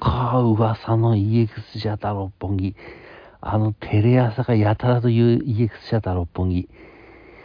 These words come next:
ここかーと思って。でもまあ、そんなにコミコン、まあ、最終的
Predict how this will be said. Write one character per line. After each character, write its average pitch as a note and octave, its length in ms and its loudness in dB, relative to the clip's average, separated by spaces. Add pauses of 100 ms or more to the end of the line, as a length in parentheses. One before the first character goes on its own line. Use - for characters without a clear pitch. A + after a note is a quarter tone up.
(420)
こ - 280 -10
こ - 280 -12
か - 640 -4
ー - 60 -20
と F#2+ 60 -10
思 F2+ 100 -8
っ - 40 -12
て。 E2 340 -12 (2500)
で D#3 100 2
も C3 60 2
ま G2 160 0
あ、 - 100 -12 (640)
そ F3 140 2
ん F3+ 100 0
な F3+ 120 2
に D#3+ 260 0
コ C#3+ 80 -4
ミ D3 100 0
コ D3+ 200 -10
ン、 D3+ 100 -6 (320)
ま C3+ 160 -8
あ、 - 60 -12 (120)
最 G#3 140 -12
終 - 80 -12
的 - 100 -8